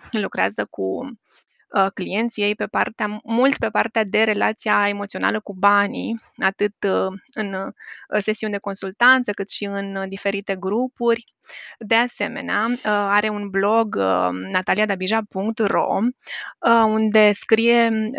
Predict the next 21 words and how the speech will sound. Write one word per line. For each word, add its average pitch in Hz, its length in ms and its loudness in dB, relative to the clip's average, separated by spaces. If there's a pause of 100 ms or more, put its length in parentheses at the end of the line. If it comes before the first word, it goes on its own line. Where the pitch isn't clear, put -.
despre 202 520 2
buget, 196 480 0
despre 196 280 -4
finanțe, 208 600 -2
despre 190 320 -4
organizare 202 800 0
și 208 200 0 (140)
multe 190 320 -4
alte 208 260 0
teme 165 400 -2 (600)
pe 214 100 0
care 202 240 2
eu 190 400 -2
una 185 180 0
îl - 120 2
urmăresc 185 520 0
de 180 120 -2
mai 175 160 0
mulți 208 380 -6
ani. 226 360 0 (380)
Uh, 220 180 2